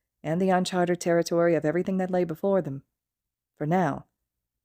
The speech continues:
they were just two teenagers falling in love for the first time as they kissed and kissed and kissed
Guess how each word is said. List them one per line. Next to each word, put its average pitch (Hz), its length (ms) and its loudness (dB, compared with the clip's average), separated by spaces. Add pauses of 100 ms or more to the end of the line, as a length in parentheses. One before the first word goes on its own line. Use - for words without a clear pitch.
(300)
they 190 140 4
were 226 100 2
just 226 240 -2
two 208 120 -4
teenagers 139 600 -4 (420)
falling 147 240 0
in 165 100 2
love 165 180 4
for 147 80 -4
the - 80 -12
first 139 280 -4
time 135 300 -8 (440)
as 139 160 -6
they 175 100 2
kissed 165 360 0
and 165 160 -2
kissed - 340 -4
and 156 160 -4
kissed 135 400 -4